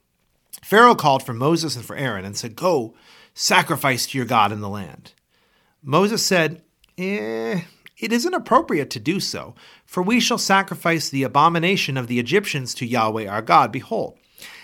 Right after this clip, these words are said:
if we sacrifice the abomination of the Egyptians before their eyes, won't they stone us?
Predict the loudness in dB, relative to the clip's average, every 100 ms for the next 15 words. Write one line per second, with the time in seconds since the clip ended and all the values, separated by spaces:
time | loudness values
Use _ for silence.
0 | -20 _ 0 0 2 2 2 2 0 -2
1 | -4 -2 -2 -2 2 4 4 2 2 0
2 | -4 -6 -6 -2 0 0 -2 -6 -10 -10
3 | -8 2 4 4 4 4 2 -2 -6 -6
4 | -6 -4 -4 -6 -4 -2 -2 -4 -8